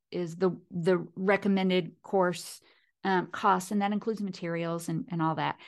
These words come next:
But I, I'm saying that just to say that it's not expensive. It's basically an eight-hour class, give or take a few hours. For us, as your average person,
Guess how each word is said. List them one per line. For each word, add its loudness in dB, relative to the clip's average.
But 8
I, 4
I'm 6
saying 6
that 4
just -6
to -6
say 0
that 0
it's -10
not 2
expensive. -4
It's 6
basically 4
an 0
eight-hour 2
class, -2
give -2
or -2
take -6
a -18
few -6
hours. -6
For 4
us, 4
as 0
your 0
average 0
person, 0